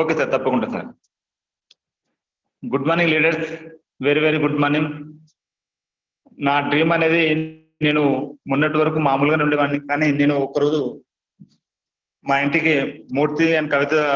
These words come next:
మేడం వారు రావడం జరిగింది సార్. "మీరు ఇందులో రావడం, వచ్చారు కదా, వచ్చినప్పటి నుంచి మీరు అసలు ఎందుకు ఇందులో రావడానికి పర్పస్ ఏంటి, ఏం చేయాలనుకుంటున్నారు?" అని చెప్పేసి నన్ను ఒకరోజు వాళ్ళు కూర్చోబెట్టి అడగడం జరిగింది సార్. జరిగినప్పుడు నేను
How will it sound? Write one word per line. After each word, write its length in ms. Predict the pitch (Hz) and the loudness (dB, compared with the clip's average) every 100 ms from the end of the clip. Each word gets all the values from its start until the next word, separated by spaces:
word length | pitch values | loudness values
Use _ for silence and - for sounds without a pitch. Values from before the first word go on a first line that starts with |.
| 139 | 0
మేడం 200 | 139 139 | 0 2
వారు 180 | 147 139 127 117 | 2 2 0 0
రావడం 280 | 135 143 143 | 0 2 2
జరిగింది 360 | 135 135 135 135 | 0 0 -2 -4
సార్. 240 | 139 143 - - - | -2 -2 -4 -12 -4
"మీరు 180 | 143 147 147 | -2 0 0
ఇందులో 280 | 139 151 151 151 | -2 -2 -2 2
రావడం, 280 | 139 143 139 | 2 4 2
వచ్చారు 300 | 139 156 151 | 0 0 2
కదా, 160 | 139 139 | 2 2
వచ్చినప్పటి 560 | 123 - 156 156 156 | 0 -2 -2 0 0
నుంచి 180 | 151 147 | 0 0
మీరు 180 | 147 151 | 0 2
అసలు 200 | 143 143 | 0 0
ఎందుకు 220 | 131 147 156 | 0 0 2
ఇందులో 280 | 151 147 143 | 2 2 4
రావడానికి 400 | 135 143 147 147 | 4 2 0 0
పర్పస్ 340 | 135 - 147 | -2 -2 -2
ఏంటి, 200 | 147 143 139 131 | 0 0 0 0
ఏం 100 | 139 | 0
చేయాలనుకుంటున్నారు?" 760 | 143 151 147 147 139 139 135 139 | 2 2 2 0 0 0 2 2
అని 140 | 135 | 0
చెప్పేసి 300 | 135 143 143 | 0 -2 -2
నన్ను 260 | 139 135 135 127 123 | -2 0 0 0 -2
ఒకరోజు 300 | 123 139 143 | 0 2 2
వాళ్ళు 240 | 139 135 120 - | 2 2 0 -2
కూర్చోబెట్టి 420 | 135 139 147 147 | -4 0 0 0
అడగడం 280 | 127 139 135 | 2 2 2
జరిగింది 240 | 127 127 | 0 0
సార్. 180 | 127 131 - - - - _ _ _ _ - | -2 -4 -6 -20 -20 -20 _ _ _ _ -4
జరిగినప్పుడు 580 | 127 135 156 156 156 165 | 0 2 2 0 0 2
నేను 260 | 160 160 | 2 4